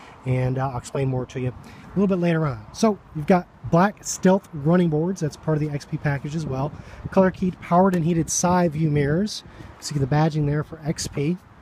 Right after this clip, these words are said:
Doesn't stand for anything, I promise. There's your side profile. Tacoma is the number one highest resale value vehicle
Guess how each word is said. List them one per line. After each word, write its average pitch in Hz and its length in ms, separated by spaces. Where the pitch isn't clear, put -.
Doesn't 160 180
stand 175 320
for 156 120
anything, 147 300
I 143 60
promise. 143 540
There's 147 220
your 135 80
side 151 360
profile. 151 540
Tacoma 165 420
is 160 140
the 156 140
number 160 320
one 185 360
highest 180 300
resale 175 300
value 165 260
vehicle 165 320